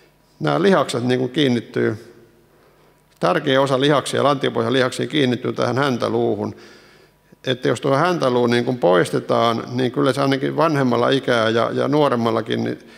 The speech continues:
johtaa niin kuin tuohon ulosteen pidätyskyvyttömyyteen, että pystyy huonosti pidättämään ulostetta. Ja, tuota, ja naisilla luultavasti tulee virtsan pidätyskyvyttömyyttäkin.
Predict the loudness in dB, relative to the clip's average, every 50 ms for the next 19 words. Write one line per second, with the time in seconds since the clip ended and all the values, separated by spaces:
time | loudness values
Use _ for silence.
0 | -20 -20 -20 -20 -20 -20 _ _ _ _ -10 _ -2 0 0 -2 -2 -2 0 0
1 | 0 0 -2 -2 -2 -4 -4 -6 -10 -20 -20 -20 -20 _ _ -20 -18 -18 -16 -12
2 | -10 -10 -10 -10 -10 -12 -10 -6 -2 0 0 2 4 4 4 2 2 0 0 0
3 | 2 2 2 2 2 0 -2 -4 -2 -2 0 0 -2 -2 0 0 2 4 4 4
4 | 2 2 2 0 0 0 -2 -2 -4 -6 -2 -2 -2 -2 -2 -4 -4 -2 0 0
5 | 2 0 0 -2 -6 -12 -6 -4 -4 -4 -2 -4 -4 -2 -2 0 0 0 2 2
6 | 2 0 0 -4 -6 -8 -8 -4 -2 -2 -2 -2 -6 -18 -20 -20 -20 -20 -20 -20
7 | -20 _ _ _ _ _ _ _ -20 -14 -8 -4 -4 -4 -2 -2 -2 0 0 0
8 | 0 0 -2 -2 -2 -2 -6 -10 -12 -12 -10 -6 -4 -2 0 2 2 2 0 0
9 | -2 -2 -2 0 0 0 0 0 0 -2 -2 -4 -6 -14 -8 -6 -2 -2 0 0
10 | 0 -2 -2 -4 -4 -4 -4 -4 -6 -6 -6 -8 -14 -10 -10 -8 -8 -8 -10 -10
11 | -10 -8 -6 -6 -8 -8 -10 -12 -10 -6 -4 -2 -2 -2 -2 -4